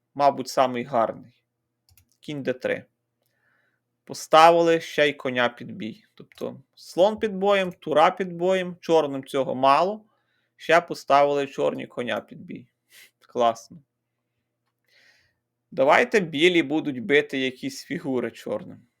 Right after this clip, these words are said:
Безкоштовна тура на А вісім. Побили її. Ферзь Е три, король Аш один, ферзь Ж три.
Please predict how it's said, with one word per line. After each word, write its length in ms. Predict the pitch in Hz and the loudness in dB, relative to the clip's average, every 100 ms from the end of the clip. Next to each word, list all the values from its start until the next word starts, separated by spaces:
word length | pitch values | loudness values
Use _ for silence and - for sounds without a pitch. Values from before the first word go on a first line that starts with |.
| _ _ | _ _
Безкоштовна 760 | - 131 - 135 - 175 170 160 | -14 -12 -12 -8 2 4 4 -2
тура 360 | 156 143 143 | 0 2 2
на 120 | 135 123 | 2 -2
А 100 | 120 | -2
вісім. 440 | 113 113 - 120 _ | -6 -14 -18 -20 _
Побили 460 | 143 131 135 123 120 | -12 -2 0 0 -2
її. 400 | 113 104 - - _ _ _ _ _ _ _ _ _ _ _ _ _ _ _ _ _ | -6 -12 -16 -20 _ _ _ _ _ _ _ _ _ _ _ _ _ _ _ _ _
Ферзь 420 | 165 160 - - | 2 2 2 -8
Е 80 | 127 | -12
три, 420 | 123 139 151 190 - | -6 -4 -4 -6 -16
король 380 | _ 135 139 131 | _ -4 0 0
Аш 240 | 120 - 127 | 0 -6 -14
один, 440 | 120 135 170 180 _ _ _ - | -8 -8 -8 -14 _ _ _ 2
ферзь 300 | 139 123 117 | 4 4 -2
Ж 120 | 117 | -12
три. 400 | - 123 127 175 | -8 -6 -4 -6